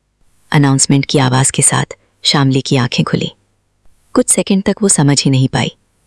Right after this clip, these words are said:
फिर जैसे ही उसे एहसास हुआ, वो सीधी बैठ गई। विश्वनाथ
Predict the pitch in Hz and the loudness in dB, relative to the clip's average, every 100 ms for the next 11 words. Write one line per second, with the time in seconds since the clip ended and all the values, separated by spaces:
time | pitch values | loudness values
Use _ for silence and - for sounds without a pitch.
0 | - 151 139 139 - 156 147 - 143 139 | -2 0 2 0 0 2 2 2 0 0
1 | 139 131 - 143 151 _ _ - 202 160 | 0 0 0 0 -2 _ _ -2 0 0
2 | 139 147 127 - - - _ _ _ _ | 0 0 -2 -4 -4 -6 _ _ _ _
3 | _ - _ - 151 - 135 | _ -20 _ -2 0 2 0